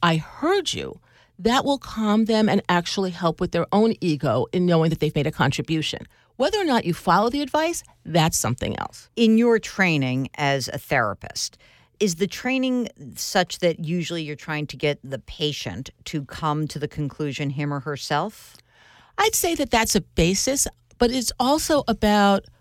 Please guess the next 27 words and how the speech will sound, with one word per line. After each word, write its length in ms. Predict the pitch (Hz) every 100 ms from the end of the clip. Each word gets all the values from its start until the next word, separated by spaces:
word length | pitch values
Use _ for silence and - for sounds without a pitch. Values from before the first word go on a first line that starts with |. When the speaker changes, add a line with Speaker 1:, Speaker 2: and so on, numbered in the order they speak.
| _ -
Speaker 1:
I 160 | 269
think, 320 | - 214 202
providing 560 | - 208 180 180 202 220
the 100 | 175
guardrail 560 | - 156 165 208 226 233
sometimes 600 | 254 254 269 269 277 240
and 100 | 214
saying 220 | 202 196
to 80 | -
someone, 200 | 214 208
"You 100 | 220
know, 80 | 233
you're 160 | 240
veering 440 | 190 190 247 240 220
off 280 | 196 196 196
in 40 | 196
a 60 |
direction 640 | 175 165 165 - - 262 277 - -
that 120 | -
may 140 | 180
not 140 | 180 175
be 80 |
helpful 420 | 170 143 127 - -
for 180 | -
you." 120 | 135 - - - - - 285
And 260 | 285 294 -
also, 640 | 294 403 - 240 226 220